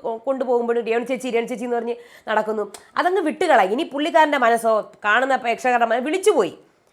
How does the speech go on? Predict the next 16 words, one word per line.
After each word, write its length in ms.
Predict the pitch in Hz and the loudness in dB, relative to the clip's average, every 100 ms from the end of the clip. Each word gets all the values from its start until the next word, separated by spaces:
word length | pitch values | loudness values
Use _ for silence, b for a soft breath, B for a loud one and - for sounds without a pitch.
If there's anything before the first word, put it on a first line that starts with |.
| _ - | _ -6
ഇനിയിപ്പോൾ 300 | 269 339 349 | -4 0 2
അത് 80 | 320 320 | 2 4
പറഞ്ഞിട്ട് 320 | 269 311 320 254 | 2 0 0 2
കാര്യമൊന്നുമില്ല, 580 | 254 262 196 160 117 - - | 4 2 0 -4 -8 -8 -4
അല്ലേ? 180 | 269 - B B | -2 -2 B B
ഇനി 120 | 311 349 | 0 2
നമുക്ക് 160 | 330 311 | 2 2
അത് 160 | 285 285 - | 0 -2 -4
തിരിച്ചെടുക്കാനോ 640 | 294 330 320 - 277 269 269 | -2 0 0 4 4 6 6
അത് 100 | 247 | 4
റീവൈൻഡ് 380 | 247 294 330 294 | 2 2 2 2
അടിക്കാനോ 420 | 262 262 240 240 247 | 0 2 4 4 2
അതൊന്നും 260 | 370 370 339 | -2 -2 -2
നമുക്ക് 400 | 311 349 339 - - | -4 -4 -6 -6 -8
പറ്റൂല. 400 | 233 - 294 165 - - b b b | -8 -2 0 0 -2 -10 b b b
അതിൻ്റെയൊക്കെ 360 | 285 339 320 | -2 0 -2